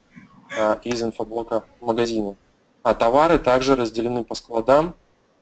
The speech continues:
и можно посмотреть, на каком складе находится тот или иной товар. Давайте вернемся куда-нибудь. Бытовой техники, холодильники.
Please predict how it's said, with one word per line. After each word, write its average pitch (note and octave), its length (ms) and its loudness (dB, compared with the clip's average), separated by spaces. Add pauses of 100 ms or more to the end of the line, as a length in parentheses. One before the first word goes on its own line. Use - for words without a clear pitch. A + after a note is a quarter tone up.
(140)
и B2 180 -10
можно B2+ 300 2
посмотреть, C3+ 420 -2
на A#2 80 -6
каком B2 300 -6
складе A#2+ 340 0
находится A#2 480 -4
тот A2+ 180 -6
или A#2 100 -4
иной A2+ 180 -2
товар. G#2+ 320 -2 (680)
Давайте A#2+ 360 -4
вернемся A2+ 420 -10
куда-нибудь. A2 520 -10 (2250)
Бытовой A2+ 340 -10
техники, - 460 -14 (120)
холодильники. B2+ 720 -16